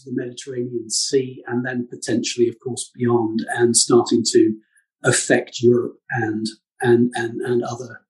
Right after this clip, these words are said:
um, non-conflict zones. So I think there may well be extremist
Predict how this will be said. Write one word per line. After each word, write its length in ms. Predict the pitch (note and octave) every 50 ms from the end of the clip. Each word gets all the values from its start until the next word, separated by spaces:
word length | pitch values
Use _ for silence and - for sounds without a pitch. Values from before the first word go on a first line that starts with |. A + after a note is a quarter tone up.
| - B2+
um, 280 | A#2 A2+ A#2 A#2 - C3
non-conflict 800 | B2 C3+ C3 C3 B2+ B2 B2 - - A#2 - - - - - - -
zones. 680 | - - D3+ D#3 C#3+ A#2+ G#2 G#2 - - - - - _ _ _ - - - _ _ _ _ -
So 540 | - - - - G3+ G3 G3 G3+ G3+ G#3 - _ _ _ _ _ _ _ _ _ _ _ _ _ _ _ _ _ _ - _ _ _ _ _ _ _ _ _ _ _ _ _ _ _ _ _ _ -
I 180 | - G3 B3
think 240 | - - C4 G#3 - F#3+
there 140 | F3+ D#3
may 240 | D3+ D#3 D#3 D3+ D3 C#3+
well 200 | D3 C#3+ C#3 C#3
be 160 | C#3+ B2+ A#2+
extremist 720 | - - - - - - D3+ C#3+ D3+ D3 D3 C#3+ - -